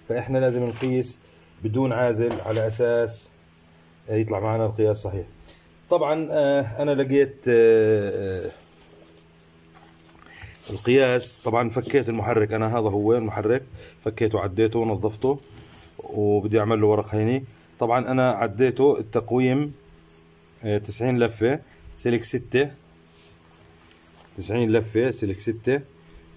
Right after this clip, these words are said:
والتشغيل، آه، ستة وثمانين على اثنين، يعني أربعين، ثلاثة وأربعين جوز،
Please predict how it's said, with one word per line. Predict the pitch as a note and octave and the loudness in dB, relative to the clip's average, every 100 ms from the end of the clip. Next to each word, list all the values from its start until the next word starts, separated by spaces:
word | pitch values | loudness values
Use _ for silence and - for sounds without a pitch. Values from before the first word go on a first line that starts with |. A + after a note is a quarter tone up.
| - | -10
والتشغيل، | G#2+ G#2 A#2+ A2+ B2+ C3+ C3 - | -6 -2 -2 0 4 4 2 0
آه، | - A2+ A2 A2 G#2+ G#2+ G#2+ G#2+ | 2 6 6 6 4 4 4 4
ستة | G#2+ B2+ - | 2 -2 -2
وثمانين | A2+ A#2+ A#2+ G#2+ | 0 2 2 2
على | G2 | 0
اثنين، | A2 A#2+ B2 C3 B2+ | -4 -2 2 2 2
يعني | A2 A2+ A2+ A#2 | 0 0 0 -2
أربعين، | G#2 A2 B2+ | 0 0 0
ثلاثة | A#2+ A#2+ A2 | 2 2 2
وأربعين | A#2 G#2 G#2 A#2+ | 0 0 0 0
جوز، | G#2+ A2+ B2 C3 | 4 6 6 2